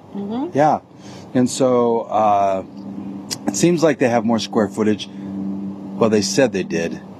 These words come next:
Speaker 2: but it seemed smaller.
Speaker 1: <laughs> It actually did. Seemed
Speaker 2: But,
Speaker 1: smaller.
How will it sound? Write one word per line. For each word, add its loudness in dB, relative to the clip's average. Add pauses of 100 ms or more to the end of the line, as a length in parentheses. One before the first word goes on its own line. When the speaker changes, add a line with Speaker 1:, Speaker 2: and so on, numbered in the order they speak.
(520)
Speaker 2:
but 2
it 2
seemed 2
smaller. 0
Speaker 1:
<laughs> -6
It -4
actually -2
did. -10
Seemed -12
Speaker 2:
But, 4
Speaker 1:
smaller. -6